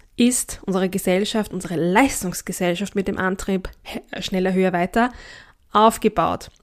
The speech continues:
Und wenn du dir jetzt das überlegst, so Konzept A, vierundzwanzig sieben, Konzept B, achtundzwanzig Tage und du versuchst es ineinander zu verschränken, ziehen meistens die den kürzeren, die diesen achtundzwanzig Tage Zyklus haben, weil wir eben nicht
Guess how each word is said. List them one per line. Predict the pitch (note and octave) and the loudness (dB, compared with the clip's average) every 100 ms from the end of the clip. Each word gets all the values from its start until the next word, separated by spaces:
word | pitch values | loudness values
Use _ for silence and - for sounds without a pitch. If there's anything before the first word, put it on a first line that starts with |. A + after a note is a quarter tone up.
| _ | _
Und | A#3 A3+ | 2 4
wenn | B3+ | 4
du | C#4+ | 6
dir | |
jetzt | C4+ B3 - - | 4 2 -6 -4
das | B3+ | -2
überlegst, | B3+ A3+ G#3+ C#4 - - | 2 2 2 0 0 2
so | B3 | 2
Konzept | A#3+ A#3+ - A3 - - | 2 0 2 -2 -2 0
A, | F#3 G3 D4+ D#4 - _ - - | 4 6 6 4 -10 _ -20 -6
vierundzwanzig | - F#3+ G3 F#3 G3+ | 0 2 2 -2 -2
sieben, | - C#4 D4 D#4 - - - - | 4 6 6 2 -4 -16 -18 -2
Konzept | G#3 G3+ G3 - | 0 0 -2 0
B, | G#3+ A3+ | 2 2
achtundzwanzig | G#3+ - A3 G3+ G3 G3+ | 2 -4 -4 -2 -2 -2
Tage | - F3+ F#3+ | -2 2 2
und | A3+ | 2
du | A3 | 0
versuchst | G#3 - A3+ - | -2 0 0 0
es | G#3 | 0
ineinander | G3+ G3+ G3 F3+ G3 G#3 | 2 2 2 2 2 -2
zu | G3+ | -4
verschränken, | G3+ F#3+ F3+ F#3 G#3+ A3+ - | -4 -2 -2 -2 -2 -2 0
ziehen | A#3 A3+ A#3 A#3 A3+ | 4 6 6 4 0
meistens | G3+ F#3 A3 - G#3+ - | 2 4 4 4 0 2
die | A3 G#3+ | 2 4
den | F#3+ | 2
kürzeren, | F#3 G3 F#3+ F#3+ F3+ F3+ | 4 2 2 0 0 0
die | F#3 | -2
diesen | F3 D#3 | -2 -2
achtundzwanzig | E3 - F3 E3+ E3 F3 | -4 -4 -4 -4 -4 0
Tage | A3 B3 B3 | 2 2 0
Zyklus | A3+ - - | -2 -2 2
haben, | F#3+ F#3 | 2 4
weil | F#3 F#3+ | 2 4
wir | F#3+ | 4
eben | F#3 G3 G3 G3+ | 4 2 2 6
nicht | G#3 - - - | 6 4 -4 -10